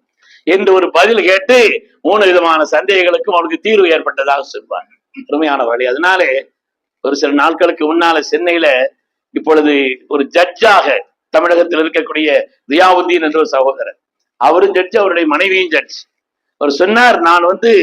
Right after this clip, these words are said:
ஆரம்ப காலகட்டத்துல ரொம்ப வறுமைக்கு ஒரு நிலையிலே உள்ளவன். நாங்க தங்கியிருந்த இடத்துல பத்து மணிக்கெல்லாம் வந்து எல்லா லைட்டையும் ஆஃப் பண்ணிடுவாங்க,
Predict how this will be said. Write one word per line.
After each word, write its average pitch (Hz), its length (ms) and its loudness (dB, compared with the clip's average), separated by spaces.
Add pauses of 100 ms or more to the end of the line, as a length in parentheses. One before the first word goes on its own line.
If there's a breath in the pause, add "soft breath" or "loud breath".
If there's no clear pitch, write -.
(880)
ஆரம்ப 190 520 2 (120)
காலகட்டத்துல 175 760 0
ரொம்ப 151 240 -2 (100)
வறுமைக்கு 214 600 0
ஒரு 147 140 -4
நிலையிலே 156 360 -2
உள்ளவன். 113 420 -6 (560)
நாங்க 151 160 -2 (120)
தங்கியிருந்த 196 420 0
இடத்துல 190 420 2
பத்து 165 320 0
மணிக்கெல்லாம் 196 420 2
வந்து 196 180 2
எல்லா 196 180 2
லைட்டையும் 175 340 0
ஆஃப் 175 140 2
பண்ணிடுவாங்க, 151 400 -2